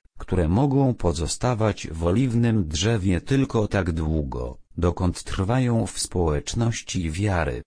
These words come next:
Rzymian, rozdział jedenasty, wersety od siedemnastego do dwudziestego pierwszego,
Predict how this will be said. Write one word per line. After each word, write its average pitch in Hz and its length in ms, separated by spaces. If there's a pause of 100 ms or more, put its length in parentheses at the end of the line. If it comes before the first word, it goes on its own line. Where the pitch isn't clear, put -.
(160)
Rzymian, 80 580
rozdział 87 640
jedenasty, 92 880
wersety 92 640
od 80 200
siedemnastego 85 920
do 82 220
dwudziestego 82 760
pierwszego, 62 840